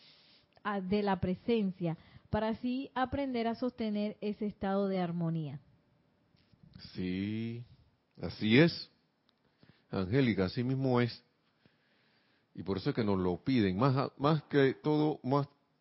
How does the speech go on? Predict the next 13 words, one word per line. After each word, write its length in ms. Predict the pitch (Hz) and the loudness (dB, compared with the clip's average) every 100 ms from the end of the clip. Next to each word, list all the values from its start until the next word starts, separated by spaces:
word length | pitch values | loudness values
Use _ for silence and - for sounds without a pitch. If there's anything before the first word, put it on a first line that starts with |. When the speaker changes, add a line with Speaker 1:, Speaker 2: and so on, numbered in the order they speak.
| _ | _
Speaker 2:
más 340 | - 127 156 156 _ _ | -6 0 0 0 _ _
uno 260 | 151 160 156 | 0 2 2
que 140 | 113 | 2
conoce, 640 | 117 110 151 - 120 123 - _ _ _ _ | 2 0 0 2 0 0 -6 _ _ _ _
que, 220 | 104 117 123 _ | -2 -2 -2 _
que 400 | - 98 92 90 | -4 0 2 -2
conoce 360 | - 95 120 143 | -6 -4 0 0
esta 120 | 135 | 2
enseñanza 380 | 123 113 120 139 | 0 0 2 2
de 40 | |
los 80 | 120 | 2
maestros 320 | 113 117 131 | 2 0 2
ascendidos 600 | 123 - 101 113 131 147 | 0 0 -2 2 2 2